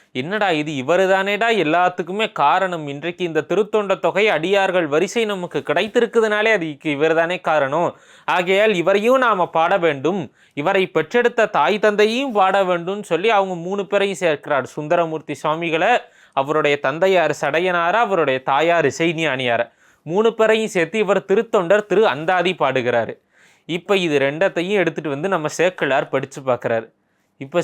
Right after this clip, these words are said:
சேக்கிழாருக்கு ஒரு குழப்பம் ஏற்படுது. சுந்தரர் திருத்தொண்ட தொகையில அவரை பாடல, அடியார்க்கும் அடியேன்னு அவர் குறிப்பிடலை. ஆனா நம்பியாண்டார் நம்பி பாடியிருக்கிறாரு. இப்ப நான் நம்பியாண்டார் நம்பிக்கும் மதிப்பு கொடுக்கணும்,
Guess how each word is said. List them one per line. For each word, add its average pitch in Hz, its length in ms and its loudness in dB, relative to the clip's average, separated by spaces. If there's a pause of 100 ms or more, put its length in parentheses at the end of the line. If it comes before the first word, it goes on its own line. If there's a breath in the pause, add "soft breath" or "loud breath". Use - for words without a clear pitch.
சேக்கிழாருக்கு 160 600 0
ஒரு 139 260 -4
குழப்பம் 151 380 -2
ஏற்படுது. 110 500 -8 (520)
சுந்தரர் 196 760 0
திருத்தொண்ட 175 540 -4
தொகையில 143 340 -2
அவரை 151 380 0
பாடல, 131 440 0 (100)
அடியார்க்கும் 165 640 -2
அடியேன்னு 147 380 -2
அவர் 143 280 -2
குறிப்பிடலை. 135 680 -4 (420 soft breath)
ஆனா 214 600 0
நம்பியாண்டார் 185 680 0
நம்பி 156 260 -2
பாடியிருக்கிறாரு. 156 1000 -2 (360)
இப்ப 147 240 -6
நான் 143 200 -2
நம்பியாண்டார் 175 600 0
நம்பிக்கும் 180 440 -2
மதிப்பு 202 340 -2
கொடுக்கணும், 180 520 -2